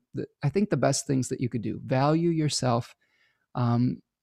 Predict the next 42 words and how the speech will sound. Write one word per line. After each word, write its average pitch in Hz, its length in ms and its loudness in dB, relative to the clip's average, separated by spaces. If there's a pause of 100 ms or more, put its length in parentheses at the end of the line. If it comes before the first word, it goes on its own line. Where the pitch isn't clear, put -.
you 135 100 -2
know, 123 120 0
have 131 220 2
a 131 40 0
balanced 139 560 2
viewpoint 143 720 2
of, 123 300 -4
of 123 280 -8 (120)
what's 131 200 -6
going 135 300 2
on, 131 340 2 (400)
and 120 380 -2
don't 175 200 2
beat 202 140 0
yourself 160 380 2
up. 139 240 -2 (260)
You're 139 120 2
doing 170 240 4
the 156 60 0
best 143 260 0
that - 140 -6
you 120 60 -6
can. 120 380 -2 (480)
And, 123 320 2
uh, 117 120 0
that's 147 280 4
really 147 220 6
gonna 127 220 6
be 123 120 4
the 117 120 2
starting 147 580 2
point - 340 -6
to 120 80 -6
creating 131 680 2 (280)
abundance 123 480 -2
and 123 120 -6
prosperity 117 640 -2
in 120 100 -4
your 117 120 -4
world, - 340 -6
is 120 140 -8
that - 180 -6